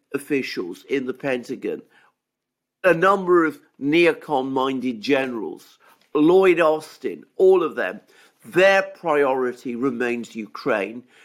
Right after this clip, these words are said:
because they're still fixated with Brzezinski's grand strategy. They want to break up Russia,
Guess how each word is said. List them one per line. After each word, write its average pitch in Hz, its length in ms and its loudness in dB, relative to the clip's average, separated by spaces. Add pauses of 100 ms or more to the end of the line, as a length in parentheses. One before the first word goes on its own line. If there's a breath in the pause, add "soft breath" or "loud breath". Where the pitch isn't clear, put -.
(160 soft breath)
because 143 320 -2
they're 143 120 0
still 151 260 -2
fixated 127 840 -6
with 107 320 -10 (380 soft breath)
Brzezinski's 120 960 -4 (300 soft breath)
grand 127 420 -2
strategy. 123 720 -4
They 110 160 -6
want 113 160 -6
to 107 60 -10
break 123 420 -6
up 107 220 -4
Russia, 113 520 -8